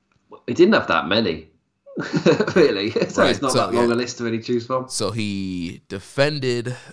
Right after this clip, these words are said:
Speaker 2: um, he defended, his first defense was against Jay. Then he defended against Sanada. Then he defended the,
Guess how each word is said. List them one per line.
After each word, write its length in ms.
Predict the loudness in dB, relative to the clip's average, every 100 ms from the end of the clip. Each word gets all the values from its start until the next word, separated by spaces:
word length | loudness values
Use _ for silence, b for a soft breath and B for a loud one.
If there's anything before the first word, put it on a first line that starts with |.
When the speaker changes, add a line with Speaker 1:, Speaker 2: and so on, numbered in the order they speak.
| _ -12
Speaker 2:
um, 640 | -10 -8 -10 -14 -16 -20 -20
he 100 | -20
defended, 460 | -8 -6 -6 -8 -8
his 120 | -8
first 180 | -6 -4
defense 240 | -6 -4
was 380 | 0 2 0 -4
against 440 | -8 -8 -6 -8
Jay. 520 | -4 -4 -4 -8 -10 _ _ _ _ _ _ _ _ _ -6
Then 220 | -4 -4
he 640 | -6 -6 -6 -6 -6 -10 -14 _
defended 640 | -14 -8 -6 -4 -4 -4 -6
against 760 | -10 -10 -8 -8 -10 -8 -6
Sanada. 800 | -4 -4 -4 -4 -6 -8 -10 -16 _ _
Then 120 | -14
he 360 | -12 -10 -10 -12
defended 680 | -14 -12 -8 -6 -8 -10 -10
the, 480 | -8 -6 -6 -8